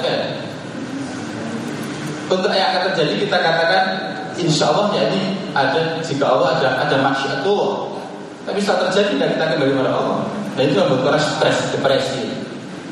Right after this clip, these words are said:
Dan bisa mengembalikan persoalan kepada Allah. Tentang apa yang belum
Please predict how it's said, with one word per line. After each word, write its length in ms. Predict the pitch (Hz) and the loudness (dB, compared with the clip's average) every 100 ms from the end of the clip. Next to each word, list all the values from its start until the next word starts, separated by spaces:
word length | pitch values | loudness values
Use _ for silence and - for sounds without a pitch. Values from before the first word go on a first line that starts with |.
| - - | -10 -2
Dan 160 | 143 135 | 0 2
bisa 80 | |
mengembalikan 640 | - 143 143 127 - 147 - | 0 2 0 0 0 0 0
persoalan 400 | 131 - - 131 | -2 0 0 2
kepada 180 | 120 104 | 2 2
Allah. 240 | - - - - - - - - - - - - - - - - - - - - - - - - - - - - - - - - - - - - - - - 202 - - - - 208 190 - 196 | 2 0 -6 -8 -12 -14 -16 -16 -16 -16 -16 -18 -18 -18 -14 -12 -10 -8 -10 -12 -14 -14 -14 -14 -14 -14 -12 -12 -12 -12 -10 -12 -12 -12 -10 -10 -10 -10 -10 -10 -8 -4 -2 0 -2 -4 -6 -4
Tentang 220 | 202 202 214 | 0 2 2
apa 60 | |
yang 120 | 226 226 | 2 2
belum 140 | 190 | 2